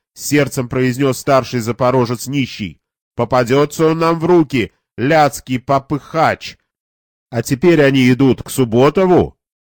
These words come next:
"К Субботову, а после сказывали, Чигирин добывать будут, а добывши Чигирина, хотят переправиться за Днепр". "За Днепр? Как бы не так! Мы им зальём за шкуру сала!"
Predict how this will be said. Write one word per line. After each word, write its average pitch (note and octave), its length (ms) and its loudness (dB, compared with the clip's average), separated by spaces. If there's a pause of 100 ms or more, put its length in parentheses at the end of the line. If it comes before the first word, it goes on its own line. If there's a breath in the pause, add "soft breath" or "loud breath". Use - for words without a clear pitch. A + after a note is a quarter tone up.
(300)
"К - 60 -20
Субботову, D3+ 1000 2
а A2+ 140 0
после F3 400 0
сказывали, A#2+ 800 2 (280)
Чигирин D#3+ 640 -2
добывать D3 520 2
будут, B2 520 0 (140)
а A#2 100 0
добывши C#3+ 560 0
Чигирина, C#3+ 760 -2 (260)
хотят C#3+ 400 0
переправиться D3 720 2
за D#3+ 180 2
Днепр". B2+ 580 0 (540)
"За A#2+ 300 0
Днепр? B2 720 0 (240)
Как F3+ 300 2
бы D3+ 140 0
не C3+ 160 -2
так! - 560 2 (320)
Мы D#3+ 280 4
им D#3 120 0
зальём C#3+ 500 2
за C#3 180 2
шкуру E3 380 2
сала!" D#3+ 640 4